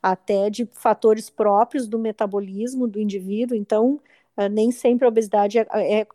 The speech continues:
só comer demais. A gente consegue separar nesses estudos o efeito de cada um. Ãh,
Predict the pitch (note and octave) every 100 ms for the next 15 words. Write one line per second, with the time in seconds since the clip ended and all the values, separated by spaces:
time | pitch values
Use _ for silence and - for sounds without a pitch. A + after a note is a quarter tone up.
0 | _ - A3+ G#3+ A#3+ A3 C4+ G#3 F#3+ G#3+
1 | - C#4 B3+ - B3+ A#3+ C#4+ - E4+ E4
2 | D#4+ B3+ A#3 B3 - B3 B3 - B3 A3+
3 | A#3 B3+ - A3+ - A#3 - G#3+ G#3 A#3+
4 | A3+ A3+ _ _ _ _ _ _ _ -
5 | G#3 G3+ G3 G3